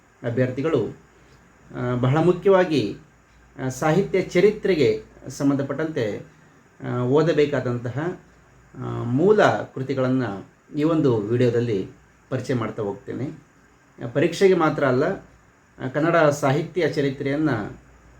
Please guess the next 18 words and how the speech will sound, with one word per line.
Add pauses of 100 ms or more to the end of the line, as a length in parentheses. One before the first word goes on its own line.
ಆ,
ಸಮಗ್ರವಾಗಿ (560)
ತಿಳಿದುಕೊಳ್ಳ
ಬಯಸುವವರಿಗೆ (500)
ಈ
ಪುಸ್ತಕಗಳು,
ಆ,
ಮೂಲ
ತಳಹದಿ
ಅಂತೇಳಿ
ನಾನು
ಭಾವಿಸ್ಕೊಂಡಿದ್ದೇನೆ. (1200)
ಮೊದಲನೇದಾಗಿ, (1080)
ಆ,
ರಂಶ್ರೀ
ಮುಗಳಿಯವರ,
ಆ,
ಸಾಹಿತ್ಯ